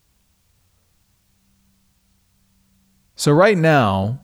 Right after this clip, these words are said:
what do you have? What light are you hiding? As you're listening to this podcast right now, you hear my voice. What light are you hiding?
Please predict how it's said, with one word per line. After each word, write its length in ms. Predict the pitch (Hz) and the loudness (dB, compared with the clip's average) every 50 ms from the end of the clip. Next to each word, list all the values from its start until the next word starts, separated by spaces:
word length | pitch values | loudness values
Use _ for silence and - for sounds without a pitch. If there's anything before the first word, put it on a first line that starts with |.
| _ _ _ _ _ _ _ _ _ _ _ _ _ _ _ _ _ _ _ _ _ _ _ | _ _ _ _ _ _ _ _ _ _ _ _ _ _ _ _ _ _ _ _ _ _ _
what 240 | - 139 110 143 185 | -6 -2 0 2 2
do 80 | 214 | 2
you 220 | 214 202 196 185 143 | 2 2 2 2 2
have? 360 | 131 143 131 120 110 98 95 | 2 2 0 0 -2 -2 -2
What 180 | 127 196 - - | -2 -4 -2 -2
light 360 | 123 127 135 147 156 156 - | -2 0 2 2 2 0 0
are 100 | 117 117 | -2 -2
you 160 | 110 117 120 | -2 -2 -2
hiding? 480 | - - 120 117 110 98 90 80 80 - - | -2 -2 -2 -2 -4 -6 -8 -10 -12 -8 -4
As 260 | 131 165 185 185 160 | -2 0 0 2 2
you're 120 | 190 185 | 0 0
listening 360 | 175 180 165 - 170 151 139 135 | 0 0 -2 -2 -2 -2 -2 -2
to 60 | 131 | 0
this 180 | 135 143 127 | 0 -2 -2
podcast 640 | - - 139 135 139 139 135 - 139 131 131 - - | -4 -4 -4 -2 -2 -2 -2 -2 -2 -2 -2 -2 -2
right 180 | 120 120 127 123 | -2 -2 0 0
now, 140 | 120 117 117 | 0 -2 -2
you 180 | 117 113 113 | -2 -2 -2
hear 140 | 113 120 120 | -2 -2 -2
my 200 | 113 113 110 110 | -2 -2 -2 -2
voice. 300 | 95 110 117 117 110 - | -2 -2 -2 -2 -2 -2
What 200 | 113 147 170 - | -2 -2 -2 -2
light 360 | 107 110 113 120 139 147 147 - | -4 -4 -2 -2 -2 -2 -4 -4
are 140 | 135 117 117 | -4 -4 -4
you 240 | 107 110 131 135 107 | -2 -2 -4 -4 -4
hiding? 560 | - - 104 127 156 151 120 101 85 - | -6 -8 -8 -6 -4 -4 -4 -6 -8 -12